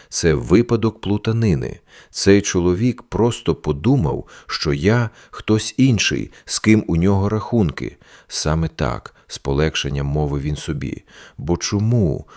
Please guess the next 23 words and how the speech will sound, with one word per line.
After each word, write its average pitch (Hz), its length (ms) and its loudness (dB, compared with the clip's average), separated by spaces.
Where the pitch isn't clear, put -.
ну 92 220 2
чому 95 540 2
хтось - 600 -2
мав 92 380 2
би 73 140 -2
так - 380 -2
мене 85 340 0
ненавидіти?» 76 920 -2
Чобіт 107 500 0
випав 92 500 2
із 76 160 -4
руки 73 320 -4
пана 78 320 -6
Томси. - 500 -8
«Але 71 260 -2
ж, - 180 -6
звісно», — 65 720 -6
раптом - 460 -2
згадав 69 360 -2
він 92 260 0
із 71 180 -6
певним 90 400 0
збентеженням, 65 760 -4